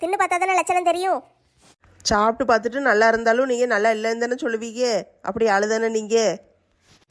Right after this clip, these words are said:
Speaker 1: அப்படியெல்லாம் சொல்ல மாட்டேன் டி, அந்த அளவுக்கு நான் மோசமானவெல்லாம் கிடையாது. நல்லா இருக்குன்னா நல்லா இருக்குன்னு சொல்லிடுவேன்.
Speaker 2: சரி இருங்கத்தே, மீனை மட்டும் பொரிக்க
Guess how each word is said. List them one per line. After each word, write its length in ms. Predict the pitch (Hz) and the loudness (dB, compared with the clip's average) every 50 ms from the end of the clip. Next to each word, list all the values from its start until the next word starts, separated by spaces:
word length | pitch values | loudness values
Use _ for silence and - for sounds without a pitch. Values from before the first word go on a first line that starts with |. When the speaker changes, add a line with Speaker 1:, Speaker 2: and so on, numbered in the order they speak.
| - 285 | -4 -2
Speaker 1:
அப்படியெல்லாம் 360 | 302 - 403 403 403 403 427 | 0 2 2 2 2 4 4
சொல்ல 120 | 415 359 349 | 4 4 4
மாட்டேன் 260 | 349 330 339 349 320 | 2 2 2 0 0
டி, 80 | 349 349 370 - - _ - | -2 -4 -4 -6 -8 _ -4
அந்த 140 | 269 330 370 | -2 -2 0
அளவுக்கு 260 | 349 349 370 392 392 | 2 2 2 2 0
நான் 120 | 370 330 294 | 0 2 2
மோசமானவெல்லாம் 500 | 294 - 349 349 330 330 320 320 330 339 | 2 2 2 0 2 2 2 2 0 0
கிடையாது. 280 | 320 294 294 294 277 277 262 - _ _ - | -2 -2 -2 -2 -2 -2 -6 -10 _ _ -4
நல்லா 140 | 254 277 339 | 0 0 0
இருக்குன்னா 300 | 359 330 330 349 427 508 | 0 0 0 0 0 2
நல்லா 140 | 480 359 320 320 | 4 4 4 2
இருக்குன்னு 260 | 320 339 381 427 349 | 2 -2 -2 -2 -2
சொல்லிடுவேன். 380 | 302 330 339 311 277 208 - _ _ _ _ _ _ _ _ _ _ _ _ _ _ _ - - | -2 -2 -4 -4 -4 -6 -6 _ _ _ _ _ _ _ _ _ _ _ _ _ _ _ -4 0
Speaker 2:
சரி 200 | 247 233 247 269 269 262 | 2 2 2 2 0 0
இருங்கத்தே, 400 | 262 269 277 285 277 285 277 262 262 277 - _ _ _ 240 | 0 2 0 0 2 4 4 4 4 2 -4 _ _ _ -2
மீனை 220 | 254 269 269 277 262 | -2 0 2 2 2
மட்டும் 200 | 254 233 247 240 247 | 2 0 0 0 2
பொரிக்க 260 | 247 247 247 233 | 2 2 2 2